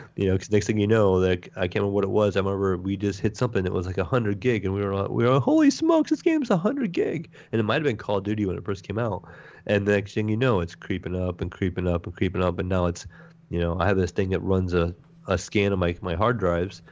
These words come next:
and it tells me how big every single file is. And I, it was, I know, I don't remember the exact number, but I know it was over two hundred gig for Call of Duty. And I just couldn't justify keeping it on there and taking that much space. And,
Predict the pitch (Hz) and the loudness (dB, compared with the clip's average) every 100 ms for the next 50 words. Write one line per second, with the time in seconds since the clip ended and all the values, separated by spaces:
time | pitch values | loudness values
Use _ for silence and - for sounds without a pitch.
0 | - - - 92 92 107 98 95 95 92 | -20 -18 -6 -4 0 0 0 -2 0 -2
1 | - 98 98 98 92 85 110 127 107 82 | -2 -2 -2 -6 -8 -4 -2 0 0 0
2 | 85 85 - - - - - - 95 87 | -2 -4 -6 -16 -20 -20 -20 -6 -2 -2
3 | 82 - - - - 107 101 87 - _ | -2 -10 -12 -10 0 2 2 -2 -16 _
4 | _ - - 104 95 101 98 92 98 101 | _ -20 -12 -2 0 2 0 0 -2 -2
5 | 101 101 92 90 98 87 117 135 92 92 | 0 0 0 0 0 0 -2 -2 0 0
6 | 98 107 95 87 104 113 113 113 - 117 | 0 0 0 -4 0 2 2 -2 0 0
7 | 98 92 90 123 131 104 - 92 107 107 | 0 -4 -4 -4 -4 -4 -8 -4 0 0
8 | 110 143 107 110 - 98 107 131 - - | 0 -2 -6 -8 -8 -4 -2 -2 -6 -16
9 | _ - - 143 - 135 - 139 120 - | _ -2 -2 0 -2 -4 -2 -2 -2 0
10 | 139 139 110 120 143 113 123 123 101 110 | -2 -2 -4 -2 -4 -2 -4 -6 -4 -4
11 | 131 113 110 - 143 139 127 - - - | 0 -2 -2 -2 0 0 -2 -8 -20 -20
12 | - - - - - - - _ - - | -20 -20 -20 -20 -20 -20 -20 _ -8 2
13 | 104 98 90 | 2 2 0